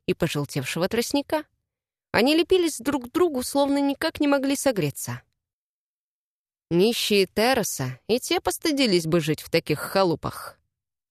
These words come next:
Но улицы блистали чистотой, никакой вони, никаких нечистот, которые так поразили Сильвана в Гайле. Снег сгребли к стенам домов,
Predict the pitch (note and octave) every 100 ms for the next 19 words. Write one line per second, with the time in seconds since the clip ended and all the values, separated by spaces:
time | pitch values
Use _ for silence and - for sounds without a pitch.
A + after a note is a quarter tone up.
0 | _ _ _ _ _ _ _ _ _ _
1 | _ _ _ - B3+ C#4 C#4+ C4 B3 A3
2 | G#3+ - G#3 F#3+ - F3 - D#3 - F#3
3 | A3+ A3+ _ _ - G#3 G#3+ A#3 D4 G3+
4 | D3 F3 A3+ A#3 - - D#3+ E3+ - F3+
5 | D#3+ D#3+ D#3 - D#3+ A3 - _ _ D#3+
6 | D#3+ D#3 D#3+ A#3+ D4 - B3 A#3 A3 A3+
7 | A3 G3 F#3+ G3 G3+ F#3 F#3+ E3+ C#3 B2
8 | B2 _ _ _ _ _ _ _ - -
9 | B3 A#3 G3 G3+ G#3+ G3+ A3+ - - G3
10 | F#3+ F#3 F3 F#3 A#3+